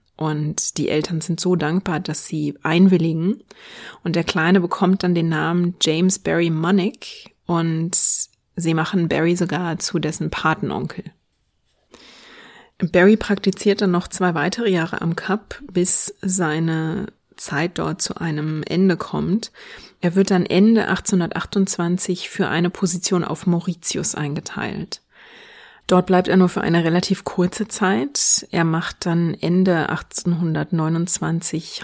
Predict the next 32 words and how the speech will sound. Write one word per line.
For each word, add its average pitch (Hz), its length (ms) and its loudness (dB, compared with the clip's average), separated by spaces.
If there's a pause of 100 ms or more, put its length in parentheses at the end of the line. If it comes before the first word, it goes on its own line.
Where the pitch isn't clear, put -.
(100)
Heimaturlaub 175 580 2
in 165 140 0
London, 185 600 0 (680)
einen 160 160 0
relativ 165 540 -2
langen 190 380 0
Heimaturlaub, 190 640 0
ein 175 100 0
bisschen 175 320 -2
über - 200 -4
einem 160 240 -2
Jahr, 156 520 -2 (500)
und 180 480 4 (100)
tritt - 400 -2
dann 180 260 4
achtzehnhunderteinunddreißig 175 1500 0
eine 165 240 0
neue 156 280 -2
Stelle 160 340 -4
auf - 160 -8
Jamaika 156 580 -2
an. - 340 -8 (1120)
Er 170 100 -4
kommt 208 220 4
also 185 180 4
im 175 100 6
Juni 226 540 4
achtzehnhunderteinunddreißig 196 1200 -2
in 180 160 2
Port - 320 -6
Royal 180 420 2
an. 269 480 -6